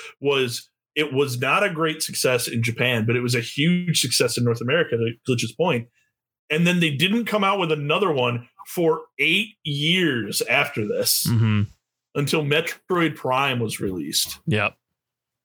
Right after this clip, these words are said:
Speaker 2: And I, so with Metroid Prime might have to be its own episode another time, but I remember being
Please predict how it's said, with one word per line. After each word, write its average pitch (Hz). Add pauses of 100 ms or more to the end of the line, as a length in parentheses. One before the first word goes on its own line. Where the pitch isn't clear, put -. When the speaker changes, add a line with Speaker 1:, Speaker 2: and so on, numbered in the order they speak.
(140)
Speaker 2:
And 123
I, 147 (360)
so -
with 143
Metroid 160
Prime 151
might 127
have 127
to -
be 117
its 113
own 120
episode 113
another 104
time, 101 (140)
but 110 (560)
I 127
remember 160
being 131